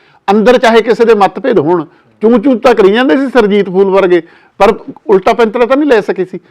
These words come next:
ਜਿਹਨੇ ਉਲਟਾ ਲਿਆ ਪੈਂਤੜਾ, ਅਗਲੇ ਨੂੰ ਨਾਲ ਦੀ ਨਾਲ ਸਸਪੈਂਡ ਕਰਤਾ। ਸਾਊ ਪੁੱਤ ਬਣ ਕੇ ਸਾਰਿਆਂ ਨੇ ਉਹ ਜਰਿਆ। ਇੱਥੇ ਉਹ ਸਿਚੁਏਸ਼ਨ ਹੈ ਨਹੀਂ। ਦੋ ਜਥੇਬੰਦੀ ਨੇ ਨਾ ਜੀ, ਜੇ ਆਪਾਂ ਕਹੀਏ, ਪੰਨੂ ਪੰਧੇਰ ਵਾਲੀ ਆ,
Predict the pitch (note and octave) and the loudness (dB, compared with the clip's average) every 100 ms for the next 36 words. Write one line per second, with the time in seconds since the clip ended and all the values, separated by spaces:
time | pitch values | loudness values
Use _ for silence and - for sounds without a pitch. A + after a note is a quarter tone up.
0 | - D3 B3 D#4 C#4+ B3 - B3+ B3 A3 | -10 -2 0 2 2 2 2 2 2 2
1 | A3+ A#3 A3 F#3 - F#3+ G3 A3 A3+ G3+ | 0 0 0 -2 -4 -2 2 2 2 2
2 | G3 G#3 G3+ G#3 G#3 - D3 E3 D3+ D#3+ | 2 2 0 -2 -2 -4 -8 -6 -6 -4
3 | E3 D3 D3+ _ _ _ G3 A3 A3 A#3 | -6 -6 -10 _ _ _ 2 2 2 0
4 | A#3+ A#3+ A3+ A#3 A#3+ C4 C#4 B3 G#3+ E3+ | 0 0 0 0 2 2 0 0 2 2
5 | C#3 A#2+ _ _ _ _ - G3 G3 A#3+ | 0 -4 _ _ _ _ -10 -10 -8 -10
6 | C4+ F#3+ F#3+ F3+ F#3+ D3 F3+ C3 _ _ | -10 -10 -8 -8 -6 -6 -6 -8 _ _
7 | - G#2+ D3+ F#3 F#3+ A3+ G3+ G3 G#3 F#3+ | -14 -4 2 2 0 -2 -2 -2 -4 -6
8 | A2 A#2+ A#3 E3+ C#3 C#3+ D3 C#3 B2 A#2+ | -8 -8 -8 -6 -2 -4 -4 -8 -8 -6
9 | B2+ F3 _ _ _ _ F#3+ G3 G#3+ C#4 | -6 -8 _ _ _ _ -2 0 0 2
10 | B3+ A3+ G#3+ G#3 | 4 4 4 4